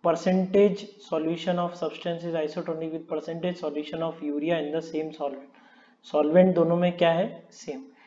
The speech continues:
If density of both the solution is this, अब ये परसेंटेज क्या है असल में? या तो ये परसेंटेज W by W है, या ये percentage W by V है।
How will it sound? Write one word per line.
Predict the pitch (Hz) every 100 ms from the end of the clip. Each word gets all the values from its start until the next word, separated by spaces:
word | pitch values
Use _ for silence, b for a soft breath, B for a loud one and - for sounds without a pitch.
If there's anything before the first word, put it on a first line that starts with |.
| b -
If | 175 156
density | 170 180 202 208
of | 196
both | 175 180
the | 180 190
solution | 175 160 170 175 180
is | - - _ _
this, | 196 - - _ _ _ _
अब | 175 185
ये |
परसेंटेज | 220 202 185 220 214 220 214 -
क्या | 147
है | 135
असल | - -
में? | - _ _ _ _ _ _ _ -
या | 175
तो | 180 190
ये | 151
परसेंटेज | - 143 156 151 147 139
W | 139 135 160
by | 180 180
W | 175 180
है, | 180 - _ _ _ _ _ _ _ _ _ _ _ _ _ _ -
या | 175
ये | 170 151
percentage | 170 151 165 156 147 135
W | 135 147 151
by | 156
V | 156
है। | 165